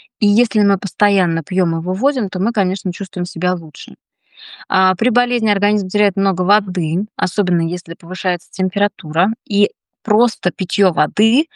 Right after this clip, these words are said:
очень хорошо может снижать температуру. Но важно правильно пить, то есть не стакан выпить,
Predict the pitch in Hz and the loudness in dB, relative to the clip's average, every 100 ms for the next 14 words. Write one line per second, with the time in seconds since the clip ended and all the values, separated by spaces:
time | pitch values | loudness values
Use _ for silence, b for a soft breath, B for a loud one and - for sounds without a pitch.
0 | B B _ 190 233 233 190 190 185 240 | B B _ 2 2 0 2 2 2 0
1 | 240 180 208 214 - 175 175 185 196 175 | 2 2 0 -2 -4 -2 -2 -2 -4 -4
2 | 175 180 - 160 196 220 185 190 185 233 | -4 -4 -6 -10 -10 -6 0 2 2 2
3 | 254 214 208 196 170 160 175 165 - 165 | 2 0 2 2 0 -4 -6 -8 -8 -10
4 | - 185 - 190 - 262 320 226 202 - | -4 -4 -2 -4 0 0 2 0 0 -2
5 | - | -12